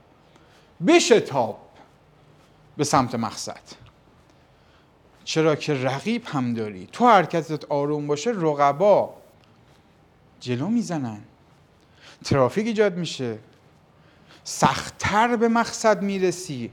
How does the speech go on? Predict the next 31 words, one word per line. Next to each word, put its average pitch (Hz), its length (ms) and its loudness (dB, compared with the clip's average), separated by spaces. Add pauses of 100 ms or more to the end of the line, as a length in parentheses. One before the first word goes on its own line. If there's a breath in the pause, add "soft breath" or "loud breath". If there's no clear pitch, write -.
خسته - 460 -4
کننده 143 460 -2
به 247 160 6
مقصد 240 340 2
می‌رسی. 180 640 -4 (1800 soft breath)
چه 202 140 2
سال‌هایی 185 680 2
که 190 140 -8
ما 190 180 -2
فریاد 185 680 0
زدیم. 156 360 -4
من 147 160 -6
یادم 196 340 0
سال 156 280 -4
نود 139 300 -2
و 135 40 -6
دو 175 240 -4 (880 loud breath)
به 180 60 -8
خیلی 294 460 0
از 240 180 4
افراد 196 400 0
در 160 140 2
اون 165 160 -4
زمان 147 300 -2
می‌گفتم: 139 440 -6
«عزیزان 147 440 -6
تجارت 131 460 -4
کنید، 127 280 -8
تجارت 117 340 -8
جدی 117 320 -10
بگیرید.» 123 400 -8